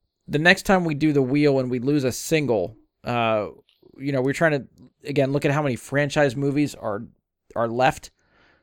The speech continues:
and they far outweigh the standalone. So I think we're gonna at least try to do half and half. So the next time we lose a single, we'll replace it with a franchise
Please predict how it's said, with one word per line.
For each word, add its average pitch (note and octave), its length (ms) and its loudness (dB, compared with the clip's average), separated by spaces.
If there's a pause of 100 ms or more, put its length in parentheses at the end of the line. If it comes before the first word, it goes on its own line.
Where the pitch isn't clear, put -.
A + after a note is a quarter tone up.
(140)
and B2 120 -6
they B2 80 -2
far C#3+ 480 4
outweigh C3 460 2
the B2+ 100 -4
standalone. C3+ 560 -2
So C3 140 -4
I - 20 -2
think C3 200 -8
we're B2+ 60 -14
gonna B2+ 300 -2
at A#2 140 -10
least D#3+ 480 -2
try C#3 440 6
to C#3 120 -8
do C3+ 380 2
half C3 320 2
and A#2 80 -6
half. C#3 400 -4 (240)
So - 140 -8
the B2+ 40 -2
next A#2+ 120 -8
time C#3+ 120 -4
we C3+ 80 -2
lose C3 140 -2
a B2+ 80 -4
single, B2+ 480 0
we'll A#2 160 -4
replace C3+ 420 -2
it C#3 60 -4
with B2+ 100 -2
a A2+ 40 -6
franchise A#2 800 -2